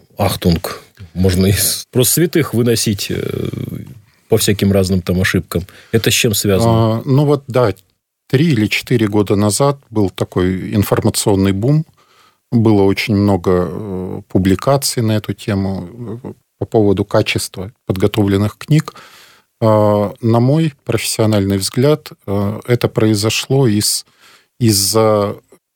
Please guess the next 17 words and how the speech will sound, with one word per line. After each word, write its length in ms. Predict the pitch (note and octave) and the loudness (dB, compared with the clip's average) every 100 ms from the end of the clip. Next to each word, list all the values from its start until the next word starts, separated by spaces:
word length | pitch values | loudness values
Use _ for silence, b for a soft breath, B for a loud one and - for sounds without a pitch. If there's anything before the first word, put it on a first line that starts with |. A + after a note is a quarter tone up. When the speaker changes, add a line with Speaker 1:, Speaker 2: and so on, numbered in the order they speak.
| _ - | _ -2
Speaker 2:
неверных 520 | C3 A#2+ A#2 G2 - | 2 2 2 0 -4
подходов 640 | B2 - - C#3 A2 - | -4 -4 -2 0 0 -2
и 40 | F#2 | -6
планирования 760 | - G#2 G#2+ F#2+ F2+ F2 F#2+ | -2 0 2 0 0 -2 -4
вообще 340 | G2 G2 - B2+ | -6 -6 -6 -6
в 60 | - | -4
целом 360 | G2+ G2+ G2 | 0 2 2
всего 260 | - - F#2+ | -2 -4 -6
процесса. 640 | - - - F#2+ - - - b b | -6 -6 -4 -4 -6 -8 -16 b b
А, 360 | A#2+ G#2+ G#2 G#2 | 0 2 2 2
дело 280 | A2+ B2+ - | 2 2 0
в 80 | |
том, 200 | - D#3 | 0 0
что 260 | D3+ - A2+ | 0 -2 0
любые 440 | G#2+ G#2+ A#2 G#2+ | 0 0 2 0
проектные 840 | G2 - A2+ G#2 - - F#2+ F#2+ F#2+ _ _ _ - | 0 0 0 0 -4 -4 -2 -2 -6 _ _ _ -10
деньги, 600 | A#2+ G#2 F3 E3+ C3+ | -4 0 2 2 0